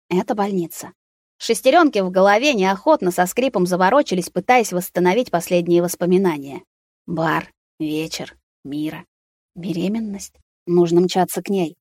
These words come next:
нужно узнать, а что же дальше? А дальше пустота. Последнее, что удалось вспомнить, резкая боль в затылке.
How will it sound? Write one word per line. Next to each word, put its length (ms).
нужно 320
узнать, 480
а 80
что 220
же 100
дальше? 420
А 160
дальше 480
пустота. 560
Последнее, 440
что 180
удалось 340
вспомнить, 580
резкая 440
боль 180
в 40
затылке. 580